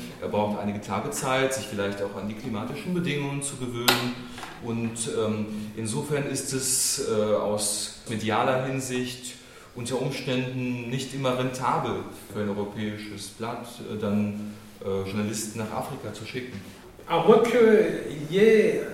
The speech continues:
Speaker 2: une catastrophe suffisamment importante, un génocide par exemple. Là, vous allez voir des centaines de journalistes qui vont débarquer.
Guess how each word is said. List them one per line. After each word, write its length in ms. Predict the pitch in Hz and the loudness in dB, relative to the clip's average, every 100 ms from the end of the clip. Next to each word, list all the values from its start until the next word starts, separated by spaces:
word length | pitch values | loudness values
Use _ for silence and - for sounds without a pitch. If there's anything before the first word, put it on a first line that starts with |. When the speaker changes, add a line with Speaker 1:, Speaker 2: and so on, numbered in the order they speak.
| - | -8
Speaker 2:
une 120 | 151 - | -8 -4
catastrophe 560 | 165 165 165 - 214 | -2 0 -2 2 2
suffisamment 840 | 214 - 208 180 185 175 170 208 220 | 2 -2 -2 0 2 4 6 6 4
importante, 720 | - - 139 202 214 208 - - - - - | 2 0 2 4 4 4 -2 -8 -14 -16 -6
un 120 | - 156 | -2 0
génocide 440 | 160 147 - 208 | 0 0 0 0
par 180 | 151 151 | 2 2
exemple. 300 | 165 208 - - - - - - | 2 2 0 -4 -8 -10 -12 0
Là, 260 | 165 202 208 | 8 8 8
vous 120 | 165 | 4
allez 140 | 170 180 | 6 6
voir 320 | 180 180 165 | 6 6 4
des 140 | 156 | 0
centaines 420 | - 139 - 208 | -2 -2 0 2
de 80 | 190 | 2
journalistes 340 | 175 151 180 - | 0 -2 -2 0
qui 60 | |
vont 140 | 165 170 | 0 2
débarquer. 480 | 147 139 143 - | 0 0 -2 -2